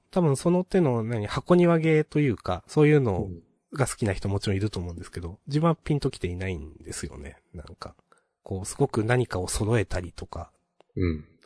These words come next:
Speaker 1: うん。その、部屋をこういう感じで統一するとかいうのは、自分はちょっとピンときていないので、あんまりはっきり言って動物の森とかハマれなかったんですけど、なんかサブノーティカのクラフトはやってて、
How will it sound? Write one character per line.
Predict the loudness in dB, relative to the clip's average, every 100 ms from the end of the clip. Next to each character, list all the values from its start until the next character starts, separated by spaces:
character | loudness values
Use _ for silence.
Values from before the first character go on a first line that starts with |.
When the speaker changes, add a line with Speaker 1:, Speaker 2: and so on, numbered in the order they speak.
| _ _ -8
Speaker 1:
う | -4
ん。 | -4 -6 -10 -10
そ | -8
の、 | -6 -6 -10 _ _ _ -2
部 | 0
屋 | 0
を | -2
こ | -6 -6
う | -6
い |
う | -6
感 | -6
じ | -6
で | -8
統 | -8 -8
一 | -10
す | -10 -10
る | -10
と | -12
か | -10
い | -8
う | -6 -6 -6 -2
の | 0
は、 | 4 2 0
自 | 0 2
分 | 2
は | 2
ち |
ょ | 0
っ |
と | -2
ピ | -2
ン | -4
と | -4
き | -10 -8
て | -2 -2 -2 _ -20 -20 _
い | -4
な | 0 2
い |
の | 0
で、 | -2
あ | 0
ん | 2
ま | 2
り | 2
は | -2
っ |
き | -2
り | 0
言 |
っ | 0
て |
動 | 0
物 | 0 -2
の | -2
森 | -4 -6
と |
か | -8 -6
ハ | -4
マ | -2
れ | -2
な | -4
か | -6
っ | -10
た | -14
ん |
で | -12 -12
す | -12
け |
ど、 | -10 -10 -12 -18 -18 -18 -20 -20 -20 _
な | -4
ん | -2
か | -2
サ | 0 2
ブ | 4
ノ | 2
ー | 0
テ | -6
ィ |
カ | -8 -2
の | 0
ク | 0 0
ラ | 0
フ | 0
ト | 2
は | 4 4
や | 4 0
っ |
て | 2 -2
て、 | 2 -2 -2